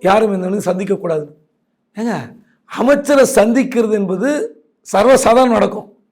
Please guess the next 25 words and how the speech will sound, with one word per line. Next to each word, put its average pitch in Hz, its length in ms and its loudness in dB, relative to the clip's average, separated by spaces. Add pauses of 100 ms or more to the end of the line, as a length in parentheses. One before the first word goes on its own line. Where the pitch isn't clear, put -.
(800)
கட்சிக்காரன் 226 420 2
கூட்டு 220 220 -2
வருவாங்க, 165 260 -4
"சார், 202 180 -2
எங்க 170 160 -4
மாமா 185 400 -2
மச்சான் 156 560 -6 (640)
பணம் 233 260 4
வாங்கி 269 220 6
கூட 277 100 6
ஒரு 254 140 6
நாள் 254 220 6
கூட்டு 233 200 0
வருவான், 185 360 -2 (120)
நீ 262 120 0
விசாரிச்சுட்டு 254 500 2
போடுங்க." 220 560 0 (520)
"இப்ப 190 340 0
பணம்லாம் 208 240 0
வாங்காத, 175 460 -2
உனக்கு - 160 -4
போட்டு 175 340 -2
கொடுத்துட்றேன், 156 340 -6 (260)
மானத்தை 185 380 0
வாங்காத." 165 400 -2